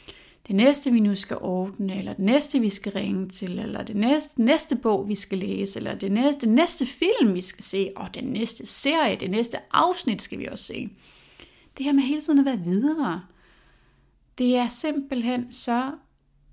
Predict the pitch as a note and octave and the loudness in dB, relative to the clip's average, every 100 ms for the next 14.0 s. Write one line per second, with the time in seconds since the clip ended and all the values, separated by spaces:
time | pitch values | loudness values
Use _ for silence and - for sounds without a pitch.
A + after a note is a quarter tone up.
0 | - - B3+ C#4 D4 D#4 A3 - - G#3 | -14 -4 2 4 2 -2 -4 -4 -6 0
1 | A3 B3+ B3 G3 F#3 F3+ - - A3+ A#3 | 2 2 0 -2 -4 -6 -10 -6 -4 -2
2 | G3+ G#3 F#3+ - - - G3+ F#3+ G3 A#3+ | -2 -6 -8 -12 -18 -8 -6 -4 -4 -4
3 | A#3+ - - - - A#3 A3+ G3 G#3 A3+ | -6 -10 -10 -8 -4 -2 -2 -2 0 2
4 | G3+ G#3 _ _ _ _ _ _ _ _ | 0 -2 _ _ _ _ _ _ _ _
5 | _ _ _ _ G3+ G3+ A3+ A#3+ G#3+ G#3+ | _ _ _ _ -4 0 2 2 0 -4
6 | - - G3+ A#3 - - - A#3+ G#3 G#3 | -8 -4 -2 -2 -6 -12 -8 -6 -4 -6
7 | - G3+ F#3+ A3 C4 B3+ G3 G#3 - _ | -6 -4 0 2 6 6 6 2 -6 _
8 | _ _ _ _ _ - - G#3 G3+ G3+ | _ _ _ _ _ -8 0 2 0 -4
9 | - G3 G3 A#3 C#4 C4+ - G3 F#3+ - | -6 -8 -2 0 0 0 -4 -4 -4 -10
10 | _ _ _ _ _ _ _ _ _ _ | _ _ _ _ _ _ _ _ _ _
11 | _ _ - - - - - B3 A3 G#3+ | _ _ -20 -20 -20 -14 -4 4 6 6
12 | G#3+ G#3+ F#3+ - - F#3 G#3+ F#3 - - | 2 -2 -4 -6 -8 -2 0 2 0 -6
13 | - - - F3+ G3 F3+ G3 B3+ C#4+ | -14 -8 -2 2 4 2 2 2 0